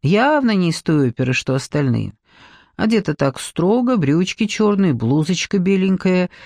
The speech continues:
На запястье браслетик золотой, ручки тоненькие, нежные, причёска, волосок к волоску, красивая. Кто-то к ней подкатывается, она только головой крутит, мол, нет. "Я с тобой не пойду".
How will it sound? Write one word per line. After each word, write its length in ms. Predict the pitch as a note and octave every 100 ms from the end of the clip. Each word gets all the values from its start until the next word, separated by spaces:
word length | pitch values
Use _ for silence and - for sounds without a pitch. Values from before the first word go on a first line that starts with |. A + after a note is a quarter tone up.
| - - _
На 280 | C#3+ E3 F#3+
запястье 880 | G3+ A3 A3 E4 D#4 - C#3+ C3 B2
браслетик 560 | E3 - C#3+ D#3+ G3+
золотой, 640 | F#3 G3+ G3+ G3 G3 G3 B3
ручки 340 | F4 - D4
тоненькие, 720 | - F#4 F#4+ C#4+ G3+ F3 G3
нежные, 680 | G#3 C4+ C4+ G3 F#3+ E3 D#3+ - _ _ _
причёска, 800 | A3 B3 - C#4 C#4+ B3+ - A3+
волосок 560 | A3 A3+ A3+ - A#3+ -
к 60 |
волоску, 640 | G#3 G#3+ G#3 - - G#3 -
красивая. 720 | - A3 - - G#2 F#2+ E2 - _ _ _ _ _ _ _ _ _ _ _ _ _ _
Кто-то 360 | - - F4 G3
к 100 | -
ней 240 | C#3 B2
подкатывается, 920 | A2+ B2 - A#2 A2 D3+ F3+ G#3 - G3+
она 180 | G#3
только 300 | - D4+ D4
головой 420 | C4 C4+ G#3+ A#2+ G#2+
крутит, 400 | G#2 G2+ B2 -
мол, 200 | A3 C4
нет. 400 | G3 E3+ - _ _ _ - _ _
"Я 300 | C3 F3 B3
с 80 | -
тобой 280 | C4+ A#3
не 100 | G#3+
пойду". 480 | A3 A#3+ A#3 C3 F#2+